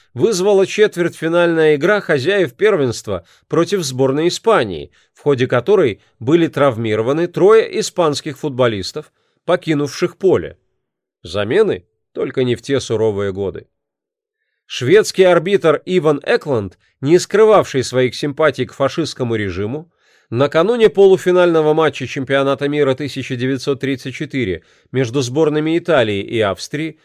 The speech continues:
отменно отужинал в компании Муссолини. После этой трапезы рефери не отреагировал на два нарушения,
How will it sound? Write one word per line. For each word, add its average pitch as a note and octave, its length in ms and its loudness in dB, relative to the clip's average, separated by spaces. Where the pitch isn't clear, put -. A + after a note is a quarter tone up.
отменно A3 640 2
отужинал F#3+ 680 2
в - 60 -20
компании B2 600 0
Муссолини. A2+ 720 -4
После A2+ 380 0
этой G#2+ 180 -2
трапезы G#2+ 640 -6
рефери G#3 720 0
не E3+ 160 0
отреагировал F#3 800 4
на D3+ 140 4
два F#3+ 260 2
нарушения, E3+ 800 0